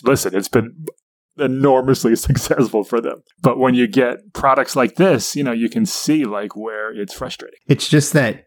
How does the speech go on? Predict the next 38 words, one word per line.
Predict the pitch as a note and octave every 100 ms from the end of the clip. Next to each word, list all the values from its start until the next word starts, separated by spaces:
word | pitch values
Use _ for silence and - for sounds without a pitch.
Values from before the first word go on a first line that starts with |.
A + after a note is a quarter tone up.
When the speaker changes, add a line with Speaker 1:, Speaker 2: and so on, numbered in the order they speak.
| -
Speaker 2:
eight | D3+ C3 A#2
gigs | B2 A2 -
being | - A2 G#2+
sort | - A#2+
of | G#2 -
the | F#2+
minimum, | G#2 A#2+ A#2+ A#2 A2 G#2+ - - - _
sort | - A#2
of | F#2
what | F#2 G2+
you | G#2
pay | - A2+ G#2+ G#2 G2+ F#2+
when | G2 F#2+
you, | F#2 F#2+ G2+
what | A#2+ G#2+
you | G2+
get | F2+ G#2 E2
when | G#2
you | G2
buy | G2+ F#2+
a | F#2
thirteen, | - A#2 G#2+ - A#2+ A2
fourteen, | G#2+ G#2 A#2 G2+
fifteen | - A2+ - A#2 G2+
hundred | G2+ F#2+ F2+
dollar | F#2 F2
computer. | - F2 G#2 F#2 E2+ - - - - _ _
That, | C#3 E3 F3+ - - -
that | D#3+ -
stung | - - C#3+ B2 B2
a | A#2
little | G#2 G2+
bit | F2 G2 F2+
a |
couple | - - - F#2+
of | F2
years | E2 E2 E2 G#2
ago, | F#2 G#2+ A2 A2+